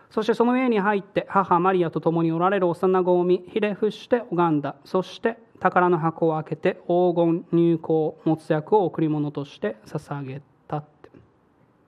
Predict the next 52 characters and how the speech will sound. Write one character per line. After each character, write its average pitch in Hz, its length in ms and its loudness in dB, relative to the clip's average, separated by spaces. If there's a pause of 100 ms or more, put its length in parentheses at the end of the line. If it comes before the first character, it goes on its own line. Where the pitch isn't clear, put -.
(1800)
も 226 100 4
う - 20 -2
は 180 80 2
っ 185 60 -6
き - 60 0
り 311 80 2
と 311 80 -2
見 202 140 0
て - 80 -6
取 165 120 -2
れ 175 80 4
ま 175 140 2
す - 140 -10
よ 127 80 -6
ね。 175 160 0 (640)
博 - 260 2
士 277 140 -2
た 160 140 0
ち - 100 -18
と - 80 -2
い 156 80 2
う 151 40 -2
の 135 120 -6
は、 165 240 0
ヘ - 180 -2
ロ 202 140 2
デ 202 160 0
王 156 220 0
や 165 200 0
宗 196 300 -2
教 190 240 0
家 180 160 0
た 165 160 -2
ち - 160 -16
と - 80 0
は 160 140 2
全 151 880 -6
く - 140 -4
違 - 340 -8
っ 147 40 -4
て - 260 -12
い 139 60 -8
ま 139 140 -6
し - 100 -18
た。 - 140 -10 (260)
彼 247 220 4
ら 208 100 2
は 175 160 2
王 262 280 0
と 190 140 -4
し - 140 -14
て 196 140 0